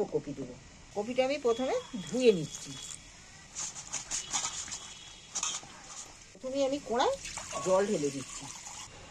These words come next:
উনুনটা জ্বেলে দিই প্রথমে, সর্বপ্রথম। কড়ায় যে জল বসিয়েছি, জলটা ফুটে গেছে, কপিগুলো ধুয়ে আমি তুলে দিচ্ছি। অল্প করে ভাপে নিলে কি হবে, এর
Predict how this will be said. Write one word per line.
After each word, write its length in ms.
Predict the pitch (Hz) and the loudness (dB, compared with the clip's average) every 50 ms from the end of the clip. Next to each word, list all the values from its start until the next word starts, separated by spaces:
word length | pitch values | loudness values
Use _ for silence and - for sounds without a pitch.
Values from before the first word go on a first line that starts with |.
| - 240 | -6 -4
উনুনটা 280 | 233 233 254 254 247 233 185 180 | -2 0 0 0 0 0 0 0
জ্বেলে 200 | 175 165 160 151 | 0 0 0 0
দিই 120 | 156 151 139 - | -2 -2 -2 -2
প্রথমে, 280 | 151 - - 151 151 147 - - | -4 -4 -4 -4 -6 -6 -4 -4
সর্বপ্রথম। 560 | 165 143 139 143 135 - 147 - - 165 151 - - - - - - - | -4 -2 -4 -4 -4 -4 -4 -4 -4 -8 -8 -10 -12 -14 -16 -8 -4 0
কড়ায় 260 | 226 254 277 277 277 277 | 2 4 4 4 6 4
যে 60 | 262 196 | 4 4
জল 140 | 196 202 202 202 208 | 4 4 6 6 6
বসিয়েছি, 320 | 220 220 262 254 233 254 240 190 | 4 4 2 -2 -4 -4 -2 0
জলটা 240 | 175 175 180 - 220 - | 0 0 0 0 -2 -4
ফুটে 220 | - 196 165 185 180 190 | -4 -4 -4 0 2 2
গেছে, 180 | 196 - - 277 - | 2 2 0 0 0
কপিগুলো 360 | 185 180 - 196 190 208 208 202 - 147 | 0 0 -2 -4 -4 -4 -4 -4 -4 -4
ধুয়ে 240 | 156 175 190 262 - - - - - | -2 2 2 2 2 2 -4 -8 -8
আমি 120 | - - - - | -8 -8 -6 -6
তুলে 200 | - - - - - | -6 -6 -6 -6 -8
দিচ্ছি। 60 | - - - - - - - - - - - - - - - - - - - - - - - - - - - - - - - - - - - - - - - - - - - - 127 180 | -8 -8 -8 -8 -8 -8 -6 -6 -6 -6 -6 -6 -6 -8 -8 -8 -10 -10 -10 -10 -10 -10 -10 -10 -12 -12 -12 -12 -12 -12 -10 -10 -10 -10 -10 -10 -12 -12 -12 -12 -12 -12 -10 -4 -2 -2
অল্প 140 | 214 214 240 240 - | 2 4 4 4 6
করে 140 | 277 277 262 - 165 | 6 6 4 4 2
ভাপে 200 | 190 254 254 277 285 | 0 0 0 0 0
নিলে 180 | 311 294 294 294 - | 0 0 0 0 0
কি 60 | 285 277 240 | 0 0 2
হবে, 160 | 196 175 226 480 - - - - 165 | 2 2 2 0 0 -4 -6 -2 0
এর 80 | 180 | 0